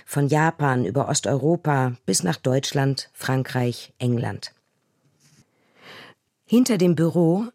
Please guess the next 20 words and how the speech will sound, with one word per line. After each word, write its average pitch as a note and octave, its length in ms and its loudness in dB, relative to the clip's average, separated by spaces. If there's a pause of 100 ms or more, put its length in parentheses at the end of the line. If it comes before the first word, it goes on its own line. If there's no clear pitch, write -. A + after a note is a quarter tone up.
an D3+ 160 0
dessen D3 320 0
Wänden C#3+ 400 0
sich C3+ 240 -2
in C3 160 -2
breiten D3+ 460 0
Regalen C#3 540 0
Pappkisten - 680 -4
stapeln, D3 640 -2 (540)
öffnen F3+ 320 2
sich E3+ 140 -2
die F#3 140 -2
Werkstätten, C3+ 840 -2 (120)
wo C#3 140 -2
zugeschnitten, E3 1000 -2 (180)
genäht, D3+ 580 0 (220)
gefüttert F3+ 640 -2
und - 240 -4
gebügelt C3 500 -2
wird. B2+ 300 -10